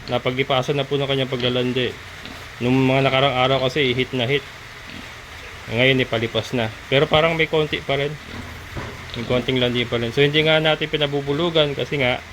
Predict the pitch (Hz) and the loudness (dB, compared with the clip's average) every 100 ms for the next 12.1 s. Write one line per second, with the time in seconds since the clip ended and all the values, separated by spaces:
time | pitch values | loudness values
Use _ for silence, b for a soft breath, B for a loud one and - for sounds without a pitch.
0 | - - - - - - 135 - 139 135 | -14 -14 -14 -18 -14 0 0 2 2 2
1 | 135 135 127 135 135 127 127 123 127 123 | 2 2 4 4 2 0 0 2 2 2
2 | 123 123 120 143 113 117 117 107 104 113 | 0 -2 -2 -2 0 0 -2 -2 -2 -2
3 | 98 - 107 104 101 101 98 101 90 92 | -2 -2 2 2 2 -2 -2 -4 -4 -4
4 | 95 90 85 82 87 85 - - - - | -4 -4 -8 -8 -10 -12 -16 -18 -16 -16
5 | - - - - - - - - 90 87 | -16 -16 -16 -16 -16 -16 -16 -12 -10 -8
6 | 87 - - - - - - - - 117 | -10 -14 -16 -16 -16 -16 -16 -16 -4 -2
7 | 110 110 - - - - - - - - | -2 -4 -10 -14 -14 -14 -14 -14 -14 -10
8 | 120 127 135 127 120 107 - - - - | -2 0 2 0 -4 -6 -12 -14 -14 -14
9 | - 120 127 180 - - - - - - | -12 -6 -6 -6 -10 -14 -14 -12 -12 -12
10 | - - 135 143 147 139 139 139 143 143 | -14 -4 0 0 0 0 -2 -2 -2 -2
11 | 139 139 - - - - - - - 135 | -4 -6 -8 -14 -16 -16 -16 -14 -10 -8